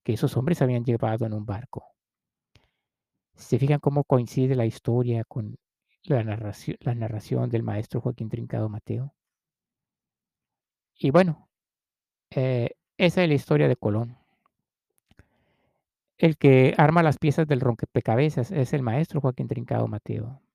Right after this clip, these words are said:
Ese es porque nadie se explica quién era el piloto de Huelva. El piloto de Huelva no era más que el tío de Colón. Los seis marineros que, que murieron y el tío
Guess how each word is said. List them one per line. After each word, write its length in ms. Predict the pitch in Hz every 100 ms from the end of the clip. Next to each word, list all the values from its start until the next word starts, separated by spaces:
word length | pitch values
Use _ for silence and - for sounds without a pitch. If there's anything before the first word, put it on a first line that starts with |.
| _ _ _
Ese 240 | - 117 120
es 80 | - _ _ _ _ _ _ _ _
porque 220 | 127 -
nadie 220 | 113 120
se 100 | 127
explica 480 | 135 - 120 - 127 - _
quién 160 | 117
era 120 | 113 113
el 80 |
piloto 360 | - 113 107 113
de 80 | 107
Huelva. 260 | 131 151
El 60 | 127
piloto 300 | 127 135 -
de 60 | 131
Huelva 280 | 127 131
no 120 | 135 131
era 120 | 131
más 160 | 117
que 80 | -
el 80 | 104
tío 200 | - 131
de 80 | 101
Colón. 380 | - 107 113 - _ _ _ _ _ _ -
Los 120 | 135
seis 140 | 143
marineros 400 | 147 135 139 143
que, 100 | 135 120 123
que 80 | 120
murieron 460 | 120 123 139 139
y 60 | 120
el 100 | 113
tío 340 | 139 143 147